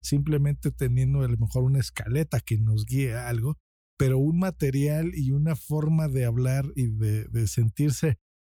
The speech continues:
natural, no sentirse dentro de un estudio totalmente guionizado. A eso me refiero y creo que eso es a lo que Salvi se refiere también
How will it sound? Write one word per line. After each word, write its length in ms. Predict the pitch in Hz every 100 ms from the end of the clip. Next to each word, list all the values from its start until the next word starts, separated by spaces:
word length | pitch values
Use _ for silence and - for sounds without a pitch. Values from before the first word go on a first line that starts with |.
| _ _
natural, 760 | 123 135 139 123 127 139 131 110 110
no 220 | 127 151
sentirse 560 | 170 151 151 131 143
dentro 540 | 113 131 147 151 147 131
de 100 | 127
un 180 | 131 135
estudio 760 | 113 - 131 127 127 123 117 _ _ _ -
totalmente 720 | 127 120 131 135 139 135 139
guionizado. 840 | 117 117 123 117 117 127 110 98 107
A 60 |
eso 160 | 117 131
me 120 | 123
refiero 360 | 120 - 147 147
y 60 |
creo 220 | 156 156
que 100 | -
eso 140 | 139 147
es 120 | -
a 60 | 120
lo 160 | 120
que 120 | - 120
Salvi 360 | 127 - 123 127
se 160 | - 107
refiere 400 | 107 - 123 123
también 420 | 101 101 117